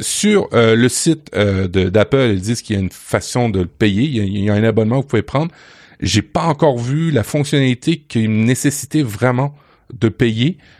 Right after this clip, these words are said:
Euh, tout ce que je vous ai donné là comme information, comme fonctionnalité que vous pouvez faire, euh, est gratuit.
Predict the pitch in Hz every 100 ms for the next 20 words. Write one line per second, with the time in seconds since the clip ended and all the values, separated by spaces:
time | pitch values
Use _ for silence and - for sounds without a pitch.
0 | - 107 107 104 139 170 - 143 127 123
1 | 123 120 117 139 143 104 101 117 104 98
2 | - 131 139 98 87 - 156 - 135 117
3 | 156 135 107 101 104 - 120 143 - -
4 | - - 101 101 98 104 - - 127 117
5 | 113 110 - 120 160